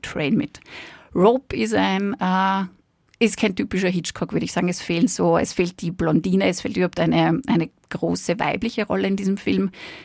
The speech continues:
Hitchcock hat da tatsächlich dieser technische Aspekt interessiert. Man konnte damals aber nur zehn Minuten fünfunddreißig Millimeter Material drehen. Das heißt, es gibt fünf, nein, es gibt zehn Schnitte in diesem Film.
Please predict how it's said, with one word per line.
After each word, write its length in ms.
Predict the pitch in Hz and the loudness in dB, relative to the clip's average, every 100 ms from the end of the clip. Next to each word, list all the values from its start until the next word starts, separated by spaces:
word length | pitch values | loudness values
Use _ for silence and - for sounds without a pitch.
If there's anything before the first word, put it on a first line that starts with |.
| - | -6
Hitchcock 340 | 190 - 208 | -6 -2 0
hat 160 | 190 185 | 2 0
da 60 | |
tatsächlich 640 | 190 208 - 185 - 208 - | -4 -4 -2 -2 -2 -6 -2
dieser 240 | 190 190 | 0 2
technische 500 | - 156 175 170 175 | 0 -2 -2 0 -2
Aspekt 480 | 175 - - 143 - | -2 -4 -8 -8 -4
interessiert. 560 | 165 - 175 - 202 | -4 -4 -8 -2 0
Man 120 | 202 175 | 0 0
konnte 280 | - 170 | 0 -2
damals 340 | 175 165 170 185 | -2 0 0 0
aber 120 | 180 | 2
nur 180 | 180 - | 0 0
zehn 420 | - 175 185 185 - - - _ | -2 0 2 2 -2 -20 -20 _
Minuten 480 | 190 190 220 208 | 4 4 4 0
fünfunddreißig 540 | 202 190 196 185 180 185 | 0 -2 0 0 0 0
Millimeter 420 | 175 170 160 202 | 0 0 0 0
Material 380 | 180 180 165 156 | -2 -2 -4 -4
drehen. 280 | - - 180 | -6 -2 -2
Das 120 | 185 | 0
heißt, 160 | 170 - | -2 -4
es 140 | 185 | -4
gibt 220 | 180 165 | -4 -6
fünf, 400 | - 196 202 220 | -2 2 2 0
nein, 160 | - 175 | 2 2
es 80 | - | 2
gibt 200 | - - | -2 -2
zehn 220 | 196 185 | 0 0
Schnitte 380 | 196 190 - - | 0 -2 -2 -2
in 80 | 233 | -2
diesem 200 | 233 214 | 0 -2
Film. 360 | - 214 226 | 0 2 2